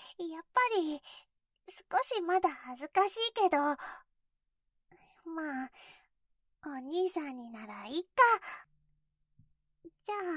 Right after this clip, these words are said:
あ、えーと、その、服、めくるね。すごく恥ずかしいけど。はい。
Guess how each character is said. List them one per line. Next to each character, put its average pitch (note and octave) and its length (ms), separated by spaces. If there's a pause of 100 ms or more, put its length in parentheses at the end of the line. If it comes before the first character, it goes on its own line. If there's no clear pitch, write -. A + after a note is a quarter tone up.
(140)
あ、 B3+ 80 (760)
え - 20
ー C#4 200 (140)
と、 C4 80 (2000)
そ D#4 140
の、 C4 400 (1800)
服、 - 1500
め D4 160
く E4 220
る E4 200
ね。 F4+ 360 (2500)
す E4+ 80 (100)
ご F4 140
く - 140 (440)
恥 D#4 320
ず E4+ 100
か F4 160
し F#4+ 180
い F#4 40
け D#4+ 140
ど。 C#4+ 100
は C#4 140 (1800)
い。 - 140